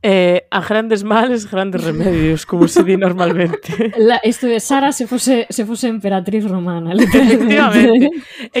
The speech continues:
Speaker 1: que ademais estaban no, no correcto, porque, claro, eu estou lendo aquí o tema este da psicose, e, claro, resulta que é unha foliculite, pero
Speaker 2: Oh.
Speaker 1: eh, que é bastante contagiosa porque está causada po-, polo noso querido amigo estafilococo. Entón, claro, a contacto,
Speaker 2: Ostras.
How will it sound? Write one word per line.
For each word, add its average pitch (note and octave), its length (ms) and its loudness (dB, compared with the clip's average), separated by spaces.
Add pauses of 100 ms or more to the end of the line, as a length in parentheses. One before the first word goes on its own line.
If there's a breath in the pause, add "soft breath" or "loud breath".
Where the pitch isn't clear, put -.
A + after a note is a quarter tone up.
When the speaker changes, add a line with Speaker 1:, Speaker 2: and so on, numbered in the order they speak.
Speaker 1:
que B3+ 80 0
ademais C4 320 -2
estaban D#4 560 -2
no, G#3 240 0
no G3+ 160 0
correcto, F#3+ 560 -4
porque, E3+ 240 -14
claro, G#3 240 -4
eu F3+ 160 -4
estou A3+ 240 -4
lendo A3+ 320 -2
aquí A3 400 -2
o F#3 80 -2
tema F#3 240 -6
este - 160 -8
da F3+ 160 -4
psicose, G3+ 640 -4 (640 loud breath)
e, F#3+ 560 0
claro, F#3 240 0
resulta G#3 400 -2
que A3+ 160 0
é G#3 80 2
unha G3 80 -4
foliculite, A3+ 880 -2 (400 soft breath)
pero A3+ 480 -2 (300 soft breath)
Speaker 2:
Oh. B3 160 -12
Speaker 1:
eh, F#3 400 -2
que G3+ 80 -2
é F#3+ 80 2
bastante G#3 400 -4
contagiosa A3 800 -2
porque F3+ 480 -4
está E3+ 240 -6
causada F3+ 720 -4
po-, D#3+ 480 -2
polo D#3+ 240 -2
noso E3 320 -6
querido E3+ 240 -2
amigo F3+ 240 -4
estafilococo. E3+ 720 -4
Entón, D#3+ 320 -10
claro, D#3+ 320 -8
a - 80 -14
contacto, F#3+ 720 -8
Speaker 2:
Ostras. - 480 -20